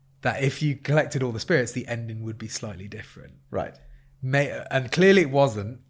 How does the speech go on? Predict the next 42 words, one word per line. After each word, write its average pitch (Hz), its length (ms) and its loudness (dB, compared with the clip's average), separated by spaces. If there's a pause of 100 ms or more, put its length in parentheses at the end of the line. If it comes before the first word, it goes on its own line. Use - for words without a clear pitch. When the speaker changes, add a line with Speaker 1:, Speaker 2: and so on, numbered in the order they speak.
Speaker 1:
'cause 120 160 -2
I 117 60 2
didn't 120 160 -2
read 123 160 0
it 117 80 -4
from 107 160 -2
it. 110 100 -10
But 131 160 -2
I 180 180 10
thought, 165 480 4 (680)
maybe 131 380 2
that's 120 240 0
a 131 40 0
possibility. 120 800 -2 (160)
And 131 120 0
I 160 80 6
got 160 160 4
to, - 140 2
I'd 143 120 6
already 147 160 8
collected, 123 300 -2
like, 113 140 -2
two 135 160 0
hundred 110 240 -4
of 101 100 -4
them 101 160 -6
or 98 60 -10
something. 101 260 -12
I 131 60 -4
was 131 100 2
like, 127 160 4
Speaker 2:
"Oh, 156 160 8
that's 156 240 6
all 123 80 6
right 107 160 4
then. 131 140 6
Speaker 1:
Yeah. 196 120 8
Speaker 2:
Only 180 260 10
two 180 100 8
hundred 170 320 6
to - 80 -6
go." 143 180 8